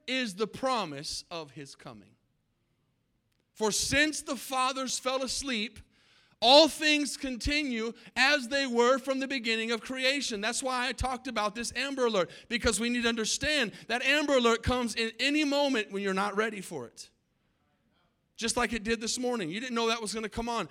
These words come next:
That's how quickly Jesus can come back. But he's coming for a church that is not going to be surprised.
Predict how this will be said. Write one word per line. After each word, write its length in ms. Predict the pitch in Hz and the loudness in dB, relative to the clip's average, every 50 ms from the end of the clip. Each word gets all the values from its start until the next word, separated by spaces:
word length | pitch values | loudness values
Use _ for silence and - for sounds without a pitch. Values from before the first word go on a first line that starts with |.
| - - | -8 -4
That's 220 | - 226 247 - | -4 -4 6 6
how 160 | - 254 262 247 | 6 6 6 2
quickly 440 | - - 285 277 - - 220 185 | 0 -2 -4 -4 -2 -4 -6 -6
Jesus 460 | 165 156 208 233 220 185 190 180 - - | -4 -4 -6 -6 -6 -6 -8 -10 -8 -8
can 140 | 196 180 175 | -8 -10 -8
come 140 | - 190 185 | -8 -8 -6
back. 320 | 196 185 170 - _ - - - _ _ _ _ _ _ _ _ _ _ _ _ - - - - _ | -6 -8 -8 -10 _ -20 -20 -20 _ _ _ _ _ _ _ _ _ _ _ _ -20 -20 -20 -16 _
But 120 | - 220 208 | -4 -4 0
he's 280 | 208 285 294 285 - | 2 0 2 0 0
coming 360 | - - 269 277 277 285 277 | 2 2 2 2 2 0 -2
for 220 | 247 - 262 233 214 | -2 -2 0 0 2
a 60 | 190 | 2
church 580 | 196 - - 254 294 294 247 202 190 - - - - - _ | 2 2 2 2 4 4 2 2 0 -4 -8 -10 -12 -8 _
that 140 | 220 233 233 | -2 -2 -2
is 120 | 190 185 | -2 -2
not 220 | 226 262 285 240 | -2 -2 -2 -2
going 240 | 226 254 262 269 247 202 | 0 0 0 0 0 -2
to 80 | 196 | -2
be 140 | 190 247 277 | -2 -2 -4
surprised. 1000 | 254 - 233 - - 226 240 247 233 175 127 110 101 _ - - - - - - | -4 -6 -8 -8 -4 -2 -2 -2 -2 -4 -8 -12 -18 _ -20 -18 -18 -20 -20 -20